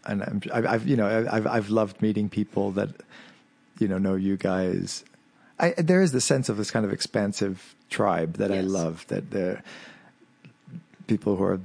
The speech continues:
Speaker 1: searching,
Speaker 2: Mm-hmm.
Speaker 1: that are breaking down boundaries in a, in a, in a thoughtful way, that are kind of celebrating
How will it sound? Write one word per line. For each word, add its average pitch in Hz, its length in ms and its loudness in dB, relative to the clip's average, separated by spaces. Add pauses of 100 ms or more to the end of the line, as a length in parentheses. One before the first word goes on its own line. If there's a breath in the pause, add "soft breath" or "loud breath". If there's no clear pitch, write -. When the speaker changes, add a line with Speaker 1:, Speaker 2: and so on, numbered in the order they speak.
Speaker 1:
searching, 101 680 0 (400 loud breath)
Speaker 2:
Mm-hmm. 180 320 -8
Speaker 1:
that 107 140 4
are 101 140 4
breaking - 560 0
down 98 240 2
boundaries 95 480 0
in 101 120 0
a, 101 220 -2
in 101 140 0
a, 98 200 -2
in 107 120 0
a 98 40 0
thoughtful 104 480 -4
way, 92 520 -2 (420 loud breath)
that 104 140 2
are 98 80 2
kind 98 220 -2
of 92 80 -4
celebrating 95 960 0